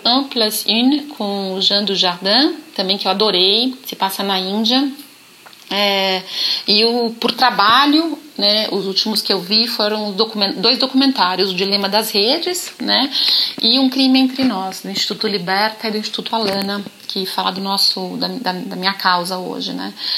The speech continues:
É, mas não tenho assistido muito televisão, tô sem paciência pra televisão, na verdade. É, e acho que essas são as últimas. Tem uma lista aqui, amigas incríveis, me, me, me deram várias,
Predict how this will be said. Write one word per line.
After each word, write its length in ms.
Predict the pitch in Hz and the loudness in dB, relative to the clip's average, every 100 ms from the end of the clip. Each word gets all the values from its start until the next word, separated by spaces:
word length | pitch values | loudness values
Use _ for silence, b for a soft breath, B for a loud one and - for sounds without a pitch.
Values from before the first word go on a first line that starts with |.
| B B B B | B B B B
É, 240 | - 175 202 | 0 2 2
mas 220 | 196 196 - | 0 -2 -2
não 160 | 254 | 0
tenho 240 | 254 269 269 | 2 4 4
assistido 400 | 285 - - 208 | 2 2 2 2
muito 220 | 247 247 | 2 2
televisão, 760 | 233 233 185 175 190 226 254 254 - B B B B B B B B B - - - - | 2 0 -2 -4 -2 0 -2 -4 -6 B B B B B B B B B -16 -16 -20 -8
tô 120 | - | -4
sem 240 | 196 247 254 | 0 2 2
paciência 680 | 269 - 226 208 247 254 | 2 2 2 4 4 2
pra 140 | 214 185 | 0 -2
televisão, 840 | 202 196 185 165 185 220 254 262 240 | -2 -2 -2 -4 2 4 6 2 2
na 120 | 208 | -2
verdade. 680 | 202 190 185 214 240 233 254 254 B B B B B - | -2 0 2 4 4 4 4 4 B B B B B -4
É, 360 | 196 202 202 | 0 2 2
e 80 | 208 | 2
acho 180 | 208 208 | 2 0
que 140 | - | 0
essas 240 | 214 220 226 | -2 -2 -4
são 200 | - 220 | -2 0
as 180 | 220 214 | 0 -2
últimas. 460 | 208 - 220 208 | 0 0 2 0
Tem 140 | 208 254 | 4 4
uma 140 | 294 | 6
lista 500 | 311 262 285 - 233 | 6 6 4 2 0
aqui, 320 | 202 - 202 | 0 2 2
amigas 420 | 185 208 226 233 | 2 2 2 2
incríveis, 520 | 226 277 220 226 233 196 | 4 2 4 2 2 0
me, 100 | 214 | -2
me, 400 | 190 214 - 202 | -2 -4 -2 -2
me 300 | 220 202 - | -2 -6 -2
deram 340 | 214 226 226 | 0 0 0
várias, 720 | 208 220 240 262 220 - - | 4 4 6 4 2 0 -4